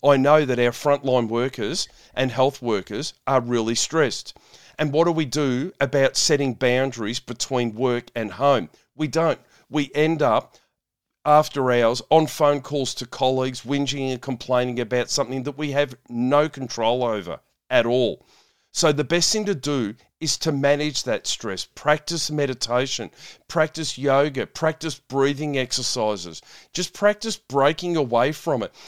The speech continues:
And if you find that you've got things or people who are really dragging you down into that, step away and give yourself a break from it,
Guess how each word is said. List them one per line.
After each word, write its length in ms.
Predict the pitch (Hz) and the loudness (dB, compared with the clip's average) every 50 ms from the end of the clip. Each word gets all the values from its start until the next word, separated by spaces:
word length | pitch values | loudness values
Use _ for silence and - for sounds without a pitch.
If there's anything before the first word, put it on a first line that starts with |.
| - - _ - | -20 -10 _ 0
And 120 | 170 170 | 2 2
if 140 | 170 - - | 2 0 -2
you 80 | 180 151 | -4 -4
find 400 | - - 175 170 180 202 226 233 | -2 0 2 4 4 4 4 2
that 140 | 262 214 | -4 -4
you've 220 | 180 180 156 - - | -4 -4 -4 -4 0
got 260 | - 139 147 - - | 2 2 2 0 -2
things 400 | - - 139 107 98 117 143 - - - | -6 -4 -4 -2 -2 -4 -6 -6 0 2
or 140 | 143 139 | 2 2
people 500 | - - 131 143 143 151 - 139 120 107 | 2 0 -4 -4 -4 -4 -4 -4 -4 -4
who 240 | 104 123 143 135 117 - | -4 -6 -6 -6 -2 0
are 140 | 127 123 117 | 2 2 2
really 400 | 110 117 131 139 147 143 143 131 | 2 0 -2 -2 0 0 -2 -4
dragging 580 | - - - 131 120 127 123 113 127 120 117 | -4 -4 0 0 2 2 0 -2 -4 -4 -4
you 160 | 107 107 104 95 | -4 -6 -8 -8
down 500 | - - 127 117 110 113 123 160 226 - _ - - _ _ - | -6 -2 0 0 2 2 2 0 0 -4 _ -20 -20 _ _ -4
into 340 | 151 151 151 139 - 156 135 | 0 0 0 0 0 -2 0
that, 320 | 127 139 170 226 277 - _ _ _ _ _ _ | 0 2 2 0 0 -4 _ _ _ _ _ _
step 480 | - - - - - - 170 180 - - | -4 -2 0 0 2 2 2 2 2 0
away 480 | 202 196 180 156 127 117 120 143 196 - _ _ _ - - | -4 0 2 2 4 4 2 0 -2 -6 _ _ _ -4 -2
and 160 | 143 139 123 | -2 -2 -2
give 220 | 107 139 151 139 143 | -2 -4 -4 -2 0
yourself 580 | 165 156 147 - - - 123 107 120 123 - - - | -2 0 0 0 0 2 2 0 0 -2 -6 -6 -4
a 80 | 123 117 | -4 -4
break 500 | 92 _ - 220 214 110 110 120 123 - | -4 _ -8 -2 0 2 2 0 -2 -4
from 300 | - - - 127 104 98 | -8 -4 -2 0 0 -2
it, 100 | 80 - | -4 -8